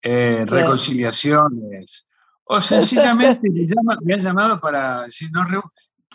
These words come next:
Speaker 1: escuchamos a tu espectáculo", y sí, dijimos, "Vamos a, vamos a traerlo". Nos juntamos yo, nosotros, el matrimonio, dos hijos y dos vecinos más, de la derecha y dos de la izquierda. Éramos
Speaker 2: Ay,
Speaker 1: como,
Speaker 2: qué
Speaker 1: éramos como,
Speaker 2: divertido.
Speaker 1: como catorce la semana pasada.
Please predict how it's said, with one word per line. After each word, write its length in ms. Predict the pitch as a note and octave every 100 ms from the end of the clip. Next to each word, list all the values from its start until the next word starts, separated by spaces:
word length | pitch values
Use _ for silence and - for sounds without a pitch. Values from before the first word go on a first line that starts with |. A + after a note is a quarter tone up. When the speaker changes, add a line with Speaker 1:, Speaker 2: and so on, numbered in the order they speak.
| _
Speaker 1:
escuchamos 580 | G3+ G#3+ - G#3+ C#4 B3+
a 80 | A3
tu 100 | G#3
espectáculo", 640 | F#3+ G3 - F3+ C3+ D3
y 100 | D3+
sí, 240 | D3+ A#3+ A3
dijimos, 380 | G#3 G3+ A3+ A#3
"Vamos 320 | C4 B3 G3
a, 60 | F#3+
vamos 320 | F#3+ B3 G#3+
a 60 | G3+
traerlo". 360 | E3+ D#3 C#3
Nos 100 | D#3
juntamos 420 | - G3 G#3+ F#3 E3+
yo, 280 | A3+ C#4+ A#3
nosotros, 640 | F#3 E3+ C4 C4 C4 C4+ _ _ -
el 100 | C#3
matrimonio, 520 | C#3+ C3 D#3+ G#3 F#3+
dos 220 | D#3+ -
hijos 300 | A3+ F#3+ A3+ - - _
y 120 | E3
dos 160 | F3 A3+
vecinos 360 | F#3+ - F3+ D3+
más, 220 | C#3+ A2
de 80 | B2+
la 100 | C#3
derecha 420 | G#3+ C#4 - A#3
y 80 | F3+
dos 140 | F3 D#3+
de 60 |
la 100 | D3+
izquierda. 440 | B2 B2 G#2+ G2+ C#3
Éramos 400 | C#3+ E3 F3+ F3+
Speaker 2:
Ay, 60 |
Speaker 1:
como, 80 | F3+
Speaker 2:
qué 100 | G3
Speaker 1:
éramos 200 | G#3 G#3+ F3+ E3+ F3
como, 120 | E3 F#3 F3
Speaker 2:
divertido. 380 | D3+ - - _
Speaker 1:
como 260 | C#3 C#3+ C#3+
catorce 580 | D3 C#3+ F#3 C#3 - G2+
la 120 | G#2
semana 280 | G2+ A2 A2
pasada. 380 | G2 - C2+